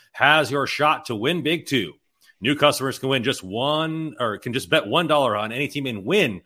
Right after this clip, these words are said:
one hundred and fifty dollars in free bets if they win. That's right. A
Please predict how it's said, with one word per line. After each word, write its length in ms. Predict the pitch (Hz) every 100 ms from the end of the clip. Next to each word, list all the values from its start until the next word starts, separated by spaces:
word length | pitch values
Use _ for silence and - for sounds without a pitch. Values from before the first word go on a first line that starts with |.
| _ _ -
one 140 | 175
hundred 180 | 180 156
and 120 | 107
fifty 200 | 165 -
dollars 340 | 123 135 127 107
in 100 | 92
free 280 | - 151
bets 280 | 143 127 -
if 160 | 127 -
they 140 | 113
win. 240 | 110 117 82 _ -
That's 220 | 127 -
right. 200 | 143 120 - -
A 220 | 131